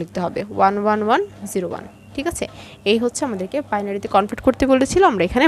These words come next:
বাইনারিতে কনভার্ট করেছি। তো আশা করি তোমরা সবাই বুঝতে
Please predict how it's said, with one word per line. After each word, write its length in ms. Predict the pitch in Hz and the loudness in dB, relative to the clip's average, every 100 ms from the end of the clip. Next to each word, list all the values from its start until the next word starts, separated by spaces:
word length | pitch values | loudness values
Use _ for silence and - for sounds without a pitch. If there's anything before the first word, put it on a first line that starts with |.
| 220 | 4
বাইনারিতে 380 | 190 185 190 392 - - - 240 | 2 2 2 2 0 -18 0 2
কনভার্ট 320 | 226 214 - 160 | 2 0 -4 -6
করেছি। 320 | 127 - - - - - - | -6 -8 -14 -16 -20 -20 0
তো 40 | 202 208 | 2 4
আশা 140 | 294 285 | 4 6
করি 100 | 311 | 6
তোমরা 140 | 302 294 | 6 6
সবাই 160 | 294 208 | 6 6
বুঝতে 200 | 240 - | 0 2